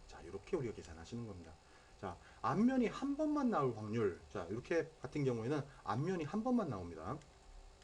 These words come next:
자, 앞면이 한 번 나오는 경우는 요런 경우가 있고요. 그 다음에 요런 경우가 있습니다. 자, 우리가 방금 설명을 했던 거죠.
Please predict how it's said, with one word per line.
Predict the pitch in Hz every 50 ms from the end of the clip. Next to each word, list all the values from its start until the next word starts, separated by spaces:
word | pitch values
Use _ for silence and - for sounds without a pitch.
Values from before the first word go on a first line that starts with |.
| - - - - - - -
자, | - - 90
앞면이 | 90 101 120 135 147 156 151 147 156
한 | 151 147 160 165 165
번 | 170 170 170 156
나오는 | 139 127 127 123 120 117
경우는 | 113 107 107 120 156 180 208 208 - - - - - -
요런 | 123 131 160 190 190
경우가 | 175 165 143 131 120 113 104 92
있고요. | 90 - - 90 87 85 87 104 139 185 202 - - - - - - - - -
그 | -
다음에 | 98 98 92 92 113 156 190 226 240 240 - - - - - - 110
요런 | 113 151 185 202
경우가 | 180 147 120 107 95 95
있습니다. | 87 85 - - 90 85 80 78 80 - - - - -
자, | - - 82 80 78 76
우리가 | 95 107 110 95 - -
방금 | - 95 95 110 113
설명을 | 117 139 143 143 139 131 135
했던 | 165 165 - 190 180
거죠. | 147 113 110 131 170 202